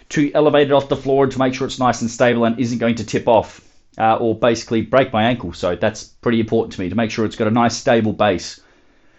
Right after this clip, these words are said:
But this is something I've, I've been doing a little bit more, uh, formally, shall we say, over the last few weeks. And I wanted to run you guys through it because I've really been enjoying it.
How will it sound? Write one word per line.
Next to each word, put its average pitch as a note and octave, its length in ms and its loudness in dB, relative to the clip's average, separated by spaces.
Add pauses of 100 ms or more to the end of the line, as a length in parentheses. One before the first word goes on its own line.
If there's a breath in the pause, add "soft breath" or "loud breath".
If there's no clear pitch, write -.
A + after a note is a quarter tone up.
(240 soft breath)
But - 220 2
this G#3 140 -2
is A3 60 -4
something A3+ 220 6
I've, G3+ 240 4 (340 soft breath)
I've - 140 0
been G3 160 4
doing F#3+ 380 4
a - 100 2
little E4 280 2
bit E4 220 0
more, F#3 500 4
uh, D#3+ 340 8 (220)
formally, D#3 840 2
shall C#3 200 0
we B2+ 100 2
say, G#2 380 2 (800)
over C3 140 -4
the D3+ 80 0
last E3 260 0
few B2+ 180 0
weeks. C3+ 460 2 (460 soft breath)
And E3 440 4
I - 40 0
wanted A#3+ 240 0
to G3+ 400 0
run F#3 200 4
you F3+ 80 0
guys F#3 320 0
through E3 240 4
it D3 80 0
because D#3 560 -4 (320)
I've D#3+ 160 6
really D#3+ 180 6
been A2 220 2
enjoying G#2+ 380 -2
it. - 140 -10